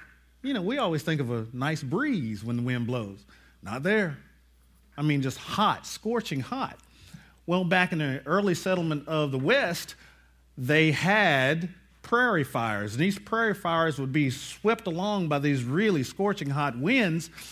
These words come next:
and they would travel at the speed that would catch a horse. You couldn't outrun it. Okay, you know, they didn't have, you know, they didn't have four or five hundred horsepower vehicles. <laughs> They had literal horsepower,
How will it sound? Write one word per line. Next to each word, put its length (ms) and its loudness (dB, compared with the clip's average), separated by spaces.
and 240 4
they 140 8
would 280 2
travel 580 4
at 200 -2
the 80 0
speed 500 2
that 120 0
would 140 -6
catch 260 -2
a 60 -4
horse. 540 -6
You 120 4
couldn't 260 2
outrun 380 -2
it. 80 -12
Okay, 180 -10
you 140 -6
know, 120 -2
they 160 0
didn't 220 -2
have, 420 -4
you 80 -8
know, 120 -6
they 140 -4
didn't 180 -6
have 360 -4
four 200 -6
or 40 -4
five 260 -2
hundred 220 -4
horsepower 560 -6
vehicles. 520 0
<laughs> 60 -14
They 300 2
had 180 2
literal 340 4
horsepower, 680 2